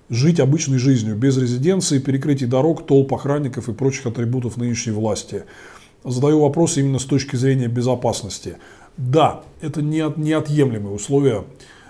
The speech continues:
Люди должны быть вместе с народом. Иначе не пос-, не получится построить нормальную человечную власть, если вы за колючей проволокой и охраной, э, живете. Я думаю, вы в этом убедились. Поэтому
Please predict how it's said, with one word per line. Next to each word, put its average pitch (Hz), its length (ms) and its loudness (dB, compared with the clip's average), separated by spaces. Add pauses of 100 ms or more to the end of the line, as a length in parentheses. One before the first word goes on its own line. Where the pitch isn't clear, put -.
(260)
Люди 151 300 2
должны 139 320 2
быть 127 160 0
вместе 131 260 0
с - 80 -8
народом. 127 380 -2 (1500)
Иначе 143 360 -2
не 139 120 2
пос-, 139 340 -4
не 143 200 -4
получится 143 460 -2
построить 139 560 -2
нормальную 123 540 -2
человечную 120 560 -2
власть, 147 340 -2
если 120 220 -4
вы 113 180 -2
за 110 400 -2 (640)
колючей 127 300 0
проволокой 117 680 2
и 113 220 -4
охраной, 104 600 -2
э, 110 180 -6
живете. 127 400 0
Я 117 60 0
думаю, 120 280 -2
вы 120 160 0
в 117 60 0
этом 113 180 -4
убедились. 110 480 -2
Поэтому 117 600 -4